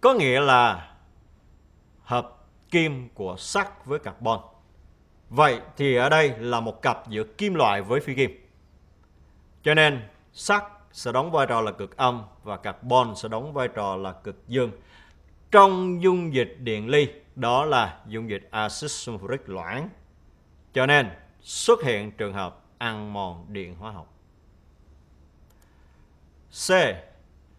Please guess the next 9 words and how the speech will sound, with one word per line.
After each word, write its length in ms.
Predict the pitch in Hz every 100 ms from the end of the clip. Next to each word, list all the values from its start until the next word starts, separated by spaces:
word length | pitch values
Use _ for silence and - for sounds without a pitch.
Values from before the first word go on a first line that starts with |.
| _ -
Nhúng 380 | 131 185 247 262
thanh 220 | 202 190
kẽm 360 | 139 127 160
vào 260 | 165 139 127
dung 260 | 123 156 143
dịch 180 | 127
đồng 240 | 135 120 117
hai 180 | 139 135
sunfat. 520 | - 131 - 147